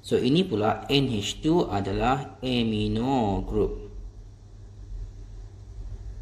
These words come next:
So, another group di dalam structure of amino acid adalah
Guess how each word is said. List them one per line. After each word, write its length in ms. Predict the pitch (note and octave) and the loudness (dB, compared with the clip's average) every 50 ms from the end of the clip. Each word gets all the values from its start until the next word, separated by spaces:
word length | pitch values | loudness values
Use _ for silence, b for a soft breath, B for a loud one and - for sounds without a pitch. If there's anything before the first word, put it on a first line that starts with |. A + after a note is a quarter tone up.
| - - - - - - - - - | -12 -12 -14 -16 -18 -20 -14 -6 -2
So, 280 | - - E3 D3+ - | 2 6 6 6 6
another 480 | C#3 C3+ D3 D#3 E3 F3+ F#3+ G#3+ G#3+ G3 | 6 6 6 6 6 6 8 8 8 8
group 600 | G#3 - A#2 A2+ C#3 D#3+ D#3 - - - - - | 6 4 4 4 4 4 2 0 -10 -14 -14 -8
di 240 | A2+ A#2 B2+ C3 C3 | -4 0 0 0 2
dalam 640 | C#3+ C3 C3 C3+ C#3+ E3 F#3 F#3 E3 C3 A2 G#2 G2+ | 2 2 4 4 4 6 6 6 6 4 2 0 -2
structure 640 | - - - C3+ A#2 - - - - - - F3+ - | -4 -4 -2 0 0 0 0 -2 -2 2 2 2 2
of 200 | - B2+ B2+ - - | 2 -2 -4 -6 -6
amino 360 | - A#2+ A#2 A#2 A#2 A2+ A2 | -4 -2 0 0 0 0 0
acid 720 | - G2+ G2+ G2+ - - - F3 F3+ F3 - - - - - | -2 -2 -4 -4 -4 -2 0 2 2 2 0 -4 -12 -8 -4
adalah 680 | A2+ A2+ A2 A2+ A2+ A2+ A2+ B2 B2+ B2 - - - | -2 0 0 2 4 4 4 4 2 0 -6 -10 -14